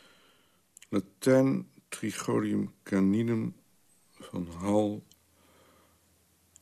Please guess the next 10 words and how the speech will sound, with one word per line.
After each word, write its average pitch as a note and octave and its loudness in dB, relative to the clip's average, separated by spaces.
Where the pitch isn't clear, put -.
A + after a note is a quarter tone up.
twee G2 -6
drieënvijftig. F#2 -4
Dit C3 8
gewas B2+ 6
heet A#2+ 2
ook D3 6
haard C#3 6
en C3 2
haardgras, C#3 4
zie B2+ -2